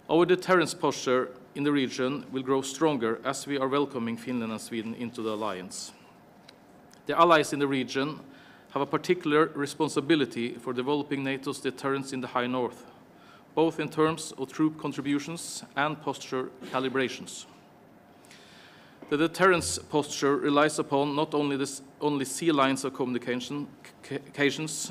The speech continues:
but strategic lines of communications. This includes infrastructure in space and on the seabed floor. Such an effort is a huge undertaking for the alliance in the time ahead of us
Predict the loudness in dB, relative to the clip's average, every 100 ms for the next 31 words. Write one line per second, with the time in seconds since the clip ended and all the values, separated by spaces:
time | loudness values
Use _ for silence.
0 | -4 -4 -4 -12 -4 -4 -2 -2 -2 -2
1 | -6 -4 -2 -2 -2 -8 -8 -6 -6 -6
2 | -8 -8 -12 -14 -14 -20 -20 -20 -20 -20
3 | -20 -20 -20 -20 2 2 4 -2 2 2
4 | 2 -2 -2 -4 -2 -4 -2 0 0 0
5 | -6 0 2 2 0 -6 -6 -4 -4 -4
6 | -6 -4 -4 -4 -4 -2 0 0 -4 -14
7 | -20 -20 -20 -20 -20 -20 -20 -20 -12 0
8 | 2 2 0 0 0 -2 -4 -10 -10 -4
9 | -4 -2 -4 -2 -2 -4 -4 -6 -6 -2
10 | 0 0 -2 -4 -8 -8 -8 -10 -18 -20
11 | -12 -8 0 2 2 2 0 -2 -4 -16
12 | -20 -8 -2 -2 -4 -10